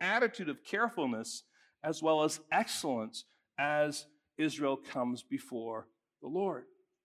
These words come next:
And then finally here in verse twenty, uh, verse, uh, that's the last ver-, yeah, the last verse there, verse nineteen. "You shall not boil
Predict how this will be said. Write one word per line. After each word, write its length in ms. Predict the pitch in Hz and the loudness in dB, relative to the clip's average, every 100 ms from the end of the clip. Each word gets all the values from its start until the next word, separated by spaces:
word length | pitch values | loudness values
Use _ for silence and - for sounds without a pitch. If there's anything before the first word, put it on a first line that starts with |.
| _ _ _ _ _ _ _ _ _ _ _ _ _ _ _ _ _ _ _ _ _ _ _ _ _ _ _ _ _ _ _ - - | _ _ _ _ _ _ _ _ _ _ _ _ _ _ _ _ _ _ _ _ _ _ _ _ _ _ _ _ _ _ _ -16 -2
And 120 | 135 | 2
then 140 | 156 | 2
finally 440 | - 160 180 151 127 | 4 2 6 4 4
here 320 | 123 117 117 - _ _ _ _ _ _ _ _ - | 4 4 2 -10 _ _ _ _ _ _ _ _ -14
in 100 | 110 | -4
verse 340 | 123 113 - - | -2 -2 -6 -10
twenty, 260 | - 113 | -10 -8
uh, 160 | 117 110 | -4 -4
verse, 320 | 120 110 - | -2 -2 -2
uh, 300 | 107 98 98 - _ _ _ _ _ _ _ _ | -4 -4 -6 -10 _ _ _ _ _ _ _ _
that's 180 | - - | -20 -12
the 80 | - | 0
last 260 | 117 131 - | 0 0 -4
ver-, 180 | 113 | -6
yeah, 160 | 113 87 107 | -2 -4 -4
the 60 | |
last 300 | 104 120 - | -2 0 -2
verse 180 | 101 98 | -8 -8
there, 120 | 104 | -6
verse 220 | 101 104 - | -6 -6 -6
nineteen. 520 | 98 - 110 92 - _ _ _ _ _ _ - | -12 -8 -8 -8 -14 _ _ _ _ _ _ -8
"You 80 | 139 | -6
shall 180 | - 120 | -4 -2
not 400 | 120 156 117 - | -2 -2 -4 -4
boil 440 | 151 147 113 107 | 2 4 4 2